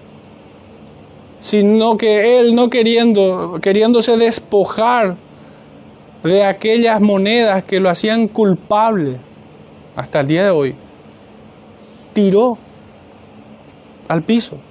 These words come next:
pero no tiró su, su rebeldía, su odio hacia Cristo. No se despojó de sus pecados. No buscó al Señor para perdón.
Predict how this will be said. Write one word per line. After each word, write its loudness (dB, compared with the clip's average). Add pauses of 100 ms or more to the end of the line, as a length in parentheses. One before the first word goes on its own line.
(1080)
pero 2
no 0
tiró 0
su, -16 (840)
su -6
rebeldía, 0
su -2
odio 2
hacia -2
Cristo. -6 (880)
No 0
se 0
despojó 0 (320)
de -2
sus -4
pecados. -2 (1300)
No 0
buscó -2
al 0
Señor -2 (760)
para 0
perdón. -4